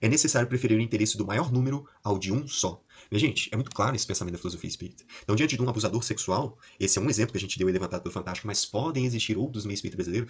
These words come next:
como já tivemos denúncias anteriores, é preciso escancarar isso. É preferível proteger as vítimas e desvelar o mal dessa criatura em favor do bem coletivo.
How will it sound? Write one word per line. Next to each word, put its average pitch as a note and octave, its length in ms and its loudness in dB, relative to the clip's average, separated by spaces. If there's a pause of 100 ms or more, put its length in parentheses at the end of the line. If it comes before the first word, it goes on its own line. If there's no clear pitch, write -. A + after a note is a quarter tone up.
(140)
como F#2 120 -4
já G2+ 60 0
tivemos G#2+ 260 0
denúncias G2+ 320 0
anteriores, G2 580 0 (220)
é G2 80 0
preciso - 300 -2
escancarar A#2 600 -2
isso. F2+ 340 -4 (220)
É - 60 -10
preferível A#2+ 340 0
proteger C3 480 0
as F#2 100 -4
vítimas E3+ 800 0 (260)
e A#2+ 140 2
desvelar A#2 500 0
o G2+ 40 -4
mal G2 260 -4
dessa G2+ 220 -4
criatura F#2 460 -4
em G#2+ 40 -10
favor F2 240 -2
do F2 60 -2
bem E2+ 80 -4
coletivo. F2 440 -4